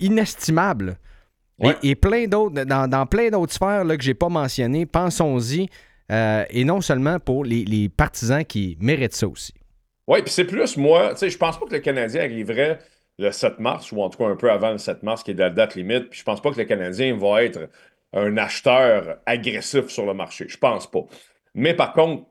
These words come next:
Speaker 2: je pense pas non plus que le Canadien, tu sais, c'est facile de dire, « OK, là, Armia, on l'échange, Dvorak, on l'échange, Evans, on l'échange. » Tu sais, à un moment donné, tu peux pas faire ça si tu veux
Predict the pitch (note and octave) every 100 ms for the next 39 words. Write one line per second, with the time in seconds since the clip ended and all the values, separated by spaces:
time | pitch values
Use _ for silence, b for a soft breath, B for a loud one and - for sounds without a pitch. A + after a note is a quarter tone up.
0 | - - B2+ A#2 D#3+ C3+ A2 D3 A2+ G2+
1 | A#2 G2 F#2+ C3+ C3+ b b b _ C3
2 | A2+ - - A#2+ A2+ - D3+ A2+ G#2 A2+
3 | A#2+ G2+ B2+ G#2 F2 A2+ G2+ G#2+ G2 G2+
4 | A#2 A2+ G#2 F#2+ F#2 B2+ B2 A2+ G#2+ G#2+
5 | G2+ A#2+ A#2 G2+ G2 E2+ - B2 A#2 G#2+
6 | G#2 G#2 A#2+ G#2 F#2+ E2+ - B2+ C3+ -
7 | D3 - B B B - G#2+ A#2+ B2 F#3
8 | - - C3 B2 D#3 D3 A2 - - F3+
9 | - - - - F#3 - - B2 A#2+ F3
10 | F3 -